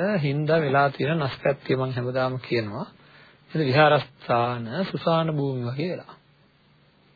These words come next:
ඇයි එහෙම කියන්නේ? සුසාන භූමිය වල පේන්න තියෙන මොනවද? අහවලාට නේද උපත විපත, අහවල්-, අහවලාට නිවන් සුව ලැබේවා, අහවලාට නිවන් සුව ලැබේවා කියලා.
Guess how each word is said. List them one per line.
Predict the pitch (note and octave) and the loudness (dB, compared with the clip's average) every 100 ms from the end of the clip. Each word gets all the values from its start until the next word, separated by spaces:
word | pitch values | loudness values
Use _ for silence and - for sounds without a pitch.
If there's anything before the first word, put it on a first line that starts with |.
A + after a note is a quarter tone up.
| _ _ _ _ _ _ _ | _ _ _ _ _ _ _
ඇයි | C3 B2+ | -2 0
එහෙම | A#2+ C#3+ | 0 -2
කියන්නේ? | - G2+ - - | -6 -10 -14 -16
සුසාන | C#3 - C#3+ | -6 -2 0
භූමිය | C#3 C3+ C3 C3 | 0 0 0 -4
වල | |
පේන්න | C3 B2+ C3 | 0 2 2
තියෙන | B2+ C#3 B2+ | -2 -4 -4
මොනවද? | C3 A#2+ A#2+ - _ _ _ _ _ _ _ _ _ - | -4 -6 -10 -16 _ _ _ _ _ _ _ _ _ -4
අහවලාට | B2 C3+ B2+ B2 B2 B2 B2 C3 - | 2 4 4 4 2 2 0 0 -2
නේද | C#3 C3+ | -4 -2
උපත | C#3 C3 C3+ B2+ | -2 0 0 2
විපත, | C3 B2+ C3 C3 C#3 C3+ | 2 2 0 0 2 4
අහවල්-, | C3+ B2+ C3 C3+ | 4 4 2 2
අහවලාට | C3+ A#2+ A#2+ B2 B2+ C3 | 0 2 2 2 0 -2
නිවන් | B2+ B2+ B2 | -4 -4 -4
සුව | C3 | 0
ලැබේවා, | B2+ B2 B2+ B2+ B2+ B2+ | 0 0 0 0 0 0
අහවලාට | B2 B2 B2+ C3 | 0 0 -2 -2
නිවන් | C3 B2+ | -4 -4
සුව | C#3 | 0
ලැබේවා | B2+ B2 A#2 A#2+ D3+ | 0 2 0 0 -2
කියලා. | A2 G2+ | -4 -10